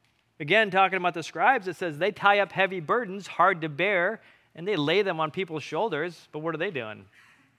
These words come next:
They themselves are not willing to move them, even, not even just with their little finger.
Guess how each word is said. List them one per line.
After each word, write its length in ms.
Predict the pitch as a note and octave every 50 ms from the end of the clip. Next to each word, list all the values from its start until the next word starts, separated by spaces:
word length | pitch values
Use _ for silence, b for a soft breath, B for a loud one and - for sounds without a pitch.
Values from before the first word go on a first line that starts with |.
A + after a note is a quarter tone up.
| - - _
They 100 | F#3+ A3+
themselves 440 | A3+ D#3+ C3+ - - A#3 B3 G3 E3+
are 40 |
not 220 | D#3+ E3 E3+ D#3 D#3
willing 240 | C#3+ D#3+ F3 F3+ D3+
to 60 | D3+
move 220 | D3+ E3 F#3 E3+
them, 200 | F3 E3+ D#3+ D#3+ -
even, 280 | G#3 A#3+ B3+ A#3+ B3 A#3 _ E4+
not 220 | D#4+ D4+ D4+ E4
even 180 | E4+ D#4 C#4+ C4
just 220 | B3 C4+ B3+ -
with 160 | A#3 C4 B3+ -
their 100 | A#3 A3
little 220 | A3+ A#3+ A#3 G#3+
finger. 500 | - - A3 A3 A3+ F#3+ C3 A#2 A2 -